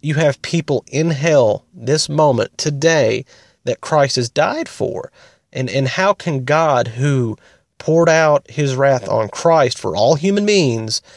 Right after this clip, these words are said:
then turn around and punish people again in hell? That's unfair, and that's unjust, which God is not. So I believe the only way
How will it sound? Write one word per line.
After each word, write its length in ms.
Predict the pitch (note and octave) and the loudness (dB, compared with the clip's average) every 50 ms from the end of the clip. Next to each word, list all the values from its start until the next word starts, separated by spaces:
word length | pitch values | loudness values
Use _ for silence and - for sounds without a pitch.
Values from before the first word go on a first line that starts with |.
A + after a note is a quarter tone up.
| - _ _ _ _ - | -20 _ _ _ _ -18
then 420 | B2 A#2+ C3+ E3+ G3+ G#3 G3+ F3 | -8 -2 0 2 4 4 4 2
turn 220 | - - - E3 | 0 0 0 0
around 440 | D3+ C#3 C3+ C3+ B2+ B2 B2 A#2+ A2+ - | 2 2 2 2 2 2 0 -2 -4 -6
and 160 | - B2 A#2+ | -8 -8 -8
punish 460 | - - D#3+ D#3+ D#3+ D3 C3+ - - | -6 -4 -2 -2 0 0 -2 -2 -4
people 320 | - - D3 C3 - A2 - | -6 -6 -6 -4 -4 -4 -2
again 580 | A#2 A2+ A2+ A#2+ B2 C#3 E3+ F#3+ F3+ D#3+ D3 | -4 -4 -6 -6 -2 0 2 2 2 2 2
in 120 | C#3+ D3+ D3+ | 0 0 -2
hell? 400 | C#3 E3 F3 F#3 - A#2+ - - | 0 0 0 0 0 0 -4 -4
That's 300 | - - C3 C#3 - - | -4 -2 -2 -2 0 0
unfair, 680 | A#2+ B2+ A#2+ A2+ - - D#3+ F3 G2 F#2 - - - - - - - - _ _ - | 0 -2 -2 -4 -4 -2 -2 0 0 0 -2 -4 -6 -10 -16 -20 -20 -20 _ _ -10
and 200 | - B2+ B2 C3 | -6 -4 -2 0
that's 440 | C3 B2+ A#2+ - - - - - - _ _ _ _ - | 0 0 0 -2 -2 -2 -4 -4 -6 _ _ _ _ -6
unjust, 760 | C#3 C#3 C3 B2+ A#2+ A#2 A2+ A#2+ C#3+ D3 A#2+ G2 G2+ - - | -4 -2 0 0 -2 -2 -2 0 2 2 2 2 0 -4 -6
which 160 | G#2+ - - | -6 -4 -2
God 240 | - A2+ A2 G#2+ A2 | 0 0 0 0 0
is 140 | G#2+ - B2 | -2 -2 0
not. 460 | B2 B2+ B2+ A#2 A2 - - _ - | 0 0 0 -2 -2 -6 -8 _ -6
So 280 | - - C3 B2+ B2 | -2 0 2 2 2
I 100 | C3 D3+ | 2 2
believe 360 | F3 E3+ E3+ E3 D#3+ D3+ C3+ A#2 | 2 2 0 0 0 0 -2 -4
the 160 | A2+ G#2 - - | -6 -8 -8 -4
only 480 | - C#3+ E3 F#3 F#3+ F#3 D#3 C3 A2+ | -2 0 2 2 4 2 2 2 2
way 440 | A2 A2 A2+ A2 A2 G#2+ A2 A2 G#2 | 2 2 2 2 4 2 0 -2 -4